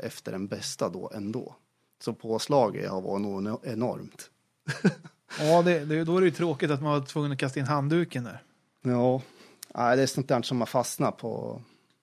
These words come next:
Speaker 1: i minnet. Eh, nej, vi stod ju där vid målbilen, var ju enormt besvikna. Vi hade ju verkligen farten och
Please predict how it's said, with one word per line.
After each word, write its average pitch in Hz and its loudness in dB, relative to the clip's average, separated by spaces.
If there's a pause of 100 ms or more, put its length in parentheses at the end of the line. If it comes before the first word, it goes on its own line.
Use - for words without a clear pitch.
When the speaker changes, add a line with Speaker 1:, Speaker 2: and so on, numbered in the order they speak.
(100)
Speaker 1:
i 117 -4
minnet. 120 -2 (560)
Eh, 117 -6
nej, 104 2
vi 107 -2
stod 107 -4
ju 98 -8
där 95 -6
vid 107 -8
målbilen, 110 -4
var 107 -6
ju 107 -6
enormt 110 -4
besvikna. 113 -8
Vi 110 -4
hade 123 0
ju 127 2
verkligen 107 -4
farten 113 -4
och 107 -8